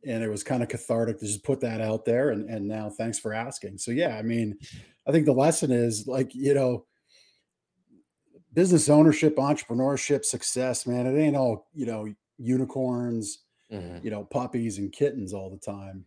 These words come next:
Speaker 1: Sometimes it's just down and dirty and in the muck. And, uh, you know, this week's been a, been a little bit of that. A lot of stuff I don't like doing that I gotta do. Um, so that's all. You know, that's what it was.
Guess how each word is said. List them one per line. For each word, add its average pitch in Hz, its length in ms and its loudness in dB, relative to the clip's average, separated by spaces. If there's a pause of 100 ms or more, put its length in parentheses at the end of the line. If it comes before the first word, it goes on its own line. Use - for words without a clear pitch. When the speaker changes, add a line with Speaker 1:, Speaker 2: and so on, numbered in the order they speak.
(100)
Speaker 1:
Sometimes 131 540 -4
it's 98 100 -12
just 98 220 -12
down 110 260 -4
and 92 160 -6
dirty 110 360 -4
and 98 100 -4
in 110 100 -2
the 92 80 -4
muck. 101 520 -12 (280)
And, 104 460 -8
uh, 98 320 -8 (880)
you 113 120 0
know, 104 160 -2
this 113 240 -2
week's 120 240 0
been 113 280 0
a, 107 160 -6
been 113 180 -6
a 117 80 -2
little 113 180 -4
bit 110 220 -2
of 104 80 -2
that. 98 300 -12 (340)
A - 20 -8
lot 123 140 0
of 123 80 -4
stuff - 340 -2
I 107 60 -4
don't 104 240 -4
like 113 260 -6
doing 113 340 0
that 101 100 -4
I 104 80 -10
gotta 110 340 -6
do. 113 480 -6 (380)
Um, 92 500 -10 (880)
so 156 400 4
that's - 180 -2
all. 113 340 2 (300)
You 110 100 -4
know, 117 80 -2
that's 123 200 -2
what 135 100 4
it 131 80 0
was. 120 440 -6